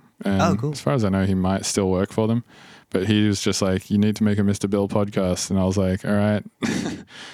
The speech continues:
Speaker 1: And
Speaker 2: Yeah.
Speaker 1: he'll, he'll edit it all. But, uh, I don't know how much I really want him to take out because I kinda like the idea of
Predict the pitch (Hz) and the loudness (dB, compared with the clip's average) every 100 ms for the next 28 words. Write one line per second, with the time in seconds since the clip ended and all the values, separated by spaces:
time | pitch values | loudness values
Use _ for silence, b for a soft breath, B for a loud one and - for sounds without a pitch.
0 | B B 101 98 117 110 95 92 - 95 | B B 0 2 2 2 0 -2 -2 0
1 | 95 90 95 95 95 95 98 98 95 B | 0 0 2 2 2 2 2 0 -2 B
2 | B B B - 107 107 107 107 104 - | B B B -2 2 4 2 2 0 -8
3 | _ _ _ _ _ _ _ _ 127 156 | _ _ _ _ _ _ _ _ 0 2
4 | 143 113 110 110 - 104 101 104 98 95 | 2 2 2 0 0 2 2 2 0 0
5 | 123 117 92 98 98 98 101 101 110 101 | -2 -2 -2 0 2 0 0 0 2 0
6 | 95 - B B B B - 107 - 143 | -2 -12 B B B B -4 -2 0 0
7 | 113 101 110 113 101 98 98 98 95 98 | 2 2 2 2 2 4 2 2 0 -4
8 | - | -12